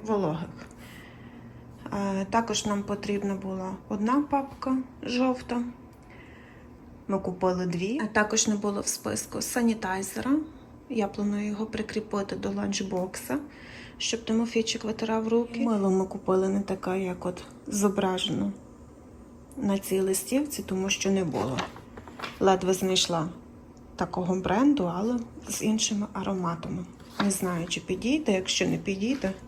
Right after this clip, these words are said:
то докупимо пізніше. І так, витратили ми на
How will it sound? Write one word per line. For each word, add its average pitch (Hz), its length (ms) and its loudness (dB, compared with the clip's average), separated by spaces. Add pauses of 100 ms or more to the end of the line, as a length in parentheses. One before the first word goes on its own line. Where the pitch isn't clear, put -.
(760)
то 233 100 2
докупимо 185 640 0 (100)
пізніше. 185 580 0 (640)
І 247 80 -2
так, 202 340 -8
витратили 220 520 -2
ми 202 160 0
на 202 280 -2